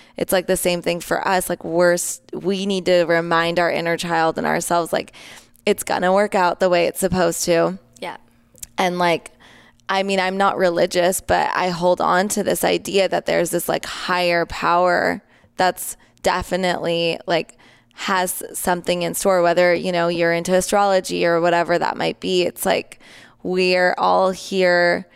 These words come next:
Speaker 1: and we're all so unique, and our experience is gonna, I mean, even your experience with Livia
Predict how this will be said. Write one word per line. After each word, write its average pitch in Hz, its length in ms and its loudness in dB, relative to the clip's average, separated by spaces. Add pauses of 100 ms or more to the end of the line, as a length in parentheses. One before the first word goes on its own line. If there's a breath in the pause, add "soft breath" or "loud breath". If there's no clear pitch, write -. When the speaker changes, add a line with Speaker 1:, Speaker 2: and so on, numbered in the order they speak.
(260 soft breath)
Speaker 1:
and 196 220 -2
we're 208 140 0
all 196 300 2
so 202 220 2
unique, - 760 -6
and 190 360 -4
our 180 220 0
experience 190 840 -2
is 196 180 -2
gonna, 185 400 0 (340 loud breath)
I 262 40 2
mean, 269 300 0 (220 loud breath)
even 254 280 0
your 233 180 2
experience 226 560 -2
with 202 100 0
Livia 214 640 -2